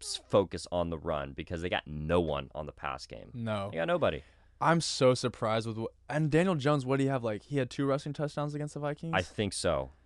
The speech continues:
Speaker 2: Dude, he literally, he took the team on his back,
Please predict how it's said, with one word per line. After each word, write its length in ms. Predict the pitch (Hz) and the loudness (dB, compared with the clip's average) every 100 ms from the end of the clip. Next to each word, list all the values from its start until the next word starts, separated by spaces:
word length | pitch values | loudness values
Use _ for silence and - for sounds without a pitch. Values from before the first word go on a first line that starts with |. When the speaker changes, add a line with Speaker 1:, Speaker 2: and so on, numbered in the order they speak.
| _ | _
Speaker 2:
Dude, 160 | 151 131 | 2 2
he 180 | 139 180 | 4 4
literally, 400 | 135 147 156 127 | 6 6 6 2
he 160 | 147 175 | 0 -2
took 280 | - 156 | 2 0
the 100 | - | 2
team 240 | 131 143 139 | -2 0 0
on 120 | 117 | 0
his 120 | 107 | 0
back, 380 | 101 113 104 110 | 0 2 2 0